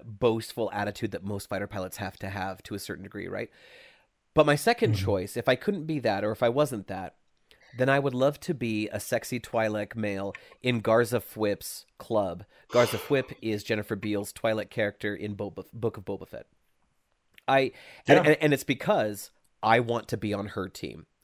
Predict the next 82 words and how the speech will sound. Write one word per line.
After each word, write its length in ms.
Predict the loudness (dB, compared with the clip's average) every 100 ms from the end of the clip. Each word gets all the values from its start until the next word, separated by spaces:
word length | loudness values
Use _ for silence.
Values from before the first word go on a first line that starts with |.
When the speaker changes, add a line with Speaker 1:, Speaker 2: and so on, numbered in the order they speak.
| 2
Speaker 1:
I 80 |
want 220 | 2 2 0
to 60 |
be 120 | -2
next 280 | -2 -4 -4
to 100 | -8
Jennifer 360 | -4 -4 -4 -6
Beals 400 | -4 -4 -4 -6
as 120 | -10
a 40 |
Twi'lek. 440 | -12 -12 -12 -14 -20 _ _ _ _ _ _ _ _ _ _ _ -12 -12 -16 -20 -20 _
Speaker 2:
You 100 | 4
know, 260 | 6 4 0 -8 2
I 120 | 2
could 200 | 4 0
see 160 | 2 4
you 60 |
making 360 | 4 4 2 2
good 200 | 0 -2
Twi'lek, 320 | -6 -4 -6 -10 _ _
Krebs. 180 | -2 2
Speaker 1:
Thank 220 | 2 0
you. 120 | -6 -12 _ _
Thank 260 | -6 -6 -8
you. 100 | -20 _ _ _ _ _ _ _ _ _ _ _ _ _ -20 _
It's, 220 | -12 -8
uh, 80 | -8 -8
it's 160 | -12 -14 2
Speaker 2:
We 120 | 6
ought 80 | 6
to 60 |
work 220 | 6 2 0
on 120 | 0
that 180 | 0 0
this 180 | 0
summer, 240 | 0 -2 -4
I 100 | -6
think. 260 | -6 -10 -10
Get 120 | -6
Speaker 1:
We 60 |
Speaker 2:
you 20 | -4
a 20 |
Speaker 1:
should 180 | -4 -2
do 80 | -2
Speaker 2:
nice 220 | -2 -2
Speaker 1:
that. 60 | -2
Speaker 2:
headpiece 440 | -2 0 0 0
made 220 | 0 0
up 260 | 0 -2 -2
and 160 | -4 -2
just 300 | -4 -4 -4
go 180 | -4
for 280 | -4 -6 -8
it. 80 | -4
Speaker 1:
And 120 | -2 0
that, 140 | 4
that's, 200 | 4 4
like, 140 | 2 2
ten 180 | 0
percent 340 | 2 -2 2 2
of 60 |
the 60 | 2
way 140 | 0
there. 180 | 2 0 0
And 140 | -2
then 80 | -2
I 20 |
just 120 | -2 0
gotta 120 | 0
work 180 | 2 0
on 80 |
the 120 | -2 -2
other 160 | -2
ninety 220 | -2 -6 -6
percent 400 | -8 -4 -4 -2
where 120 | -2
I 40 |
have 160 | -2 -6
to 60 | -8
be 140 | -10
a 80 | -10
sexy 500 | -10 -10 -8 -14